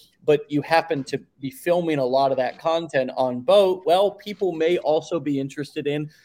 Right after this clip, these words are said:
fishing or sailing or boating or et cetera, et cetera, et cetera content and or products that you could promote, especially if you can relate them to sort of somebody's normal life.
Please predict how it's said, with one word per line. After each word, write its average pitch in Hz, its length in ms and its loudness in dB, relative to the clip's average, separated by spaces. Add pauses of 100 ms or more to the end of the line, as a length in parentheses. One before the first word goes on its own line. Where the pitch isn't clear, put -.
(160)
fishing 160 720 -2
or 156 180 4
sailing 170 760 -4
or 175 200 2
boating 165 680 0
or 170 400 2 (100)
et 151 180 -6
cetera, 160 340 -2
et 131 120 -8
cetera, 135 300 -4
et 123 100 -8
cetera 131 380 -4
content 135 580 -6 (100)
and 127 220 -6
or 120 140 -2
products 135 680 -4 (380)
that 123 160 -6
you 135 120 -4
could 131 240 -12
promote, 135 520 2 (320)
especially 170 480 -4
if 151 100 -8
you 147 100 -4
can 139 220 -8
relate 127 500 -4
them 123 200 -6
to 123 120 -18
sort 131 360 -4
of 120 120 -2 (140)
somebody's 127 540 -6
normal 123 560 -2
life. 107 320 -4